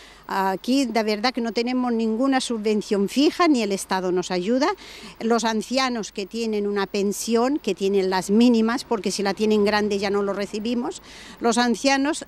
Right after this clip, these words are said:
ceden a la casa el ochenta y cinco por ciento. Lo que podemos recaudar de sus pensiones casi no llega para pagar el personal. Entonces, todo lo que es comida, todo lo que es, eh,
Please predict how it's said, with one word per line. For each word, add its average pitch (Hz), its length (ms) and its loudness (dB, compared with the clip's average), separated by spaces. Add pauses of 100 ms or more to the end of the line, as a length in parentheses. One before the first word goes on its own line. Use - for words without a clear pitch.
(220)
ceden 220 360 2
a 196 80 -2
la 202 100 -2
casa 269 400 -4
el 294 80 -4
ochenta 196 400 -4
y 180 80 -2
cinco 220 300 -4
por 185 160 -6
ciento. 175 480 -2 (520)
Lo 214 220 0
que 220 140 0
podemos 254 640 0
recaudar 220 640 -2
de 208 100 -4
sus 214 200 -6
pensiones 254 840 4 (440)
casi 240 460 -2
no 247 240 2
llega 277 380 2
para 214 220 -2
pagar 202 300 -2
el 202 100 -4
personal. 180 600 -4 (360)
Entonces, 202 560 0
todo 214 260 0
lo 202 120 -2
que 214 120 0
es 196 120 -2
comida, 247 560 2
todo 208 280 -4
lo 196 140 -4
que 196 300 0
es, 190 200 -6
eh, 185 840 -6